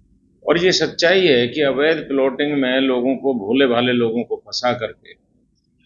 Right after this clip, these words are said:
उसको बेच दिया जाता है, फिर वो टूट फूट होती है, फिर बाद में ये ऐसे ही हमारे ऑफिस के सामने भी एक बार ऐसा हुआ था। पहले वहाँ पे लोगों के माध्यम से वो बेची गई, फिर उसकी टूट फूट हुई,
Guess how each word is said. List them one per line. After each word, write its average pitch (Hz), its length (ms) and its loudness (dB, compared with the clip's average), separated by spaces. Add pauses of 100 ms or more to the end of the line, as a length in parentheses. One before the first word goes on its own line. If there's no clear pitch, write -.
(240)
उसको 151 420 2
बेच 131 240 2
दिया 123 260 0
जाता 135 340 0
है, 151 140 0
फिर 135 120 -2
वो 131 80 0
टूट 127 360 -4
फूट 123 140 -6 (100)
होती 135 260 -6
है, 143 60 0
फिर 135 160 -8
बाद 107 280 0
में 117 120 -2
ये 110 260 2
ऐसे 113 220 -2
ही 135 140 0
हमारे 120 280 0
ऑफिस 120 300 -4
के 127 120 -12
सामने 117 420 -6
भी 127 160 0
एक - 140 -8
बार 101 160 0
ऐसा 92 220 -6
हुआ 76 260 -14
था। - 200 -20 (1000)
पहले 123 240 2
वहाँ 123 300 0
पे 120 340 2 (920)
लोगों 123 360 0
के 131 140 -2
माध्यम 117 420 0
से 123 140 -2
वो 113 120 -2
बेची 110 360 -2
गई, 135 320 0
फिर 117 100 -2
उसकी 107 280 -6
टूट 120 240 -8
फूट 120 280 -10
हुई, 131 360 -4